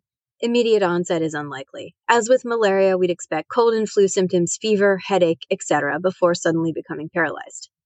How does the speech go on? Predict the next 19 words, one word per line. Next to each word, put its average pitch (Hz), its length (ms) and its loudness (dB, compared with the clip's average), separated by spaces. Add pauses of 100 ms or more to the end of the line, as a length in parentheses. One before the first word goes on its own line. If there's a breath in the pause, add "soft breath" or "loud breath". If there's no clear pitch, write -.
(680 loud breath)
Electrolyte 262 640 4 (100)
disturbances 190 640 2
are 180 80 4
possible, 185 500 0
like 180 200 2
very 202 300 2
low 190 180 4
potassium 180 680 -4
or 180 120 0
very 175 300 4
high 165 280 -2
magnesium, 170 720 0 (520 loud breath)
but 277 180 4 (140)
unlikely 214 520 4
in 202 140 0
an 185 120 4
otherwise 160 460 -2
healthy 156 300 -6
patient. - 340 -8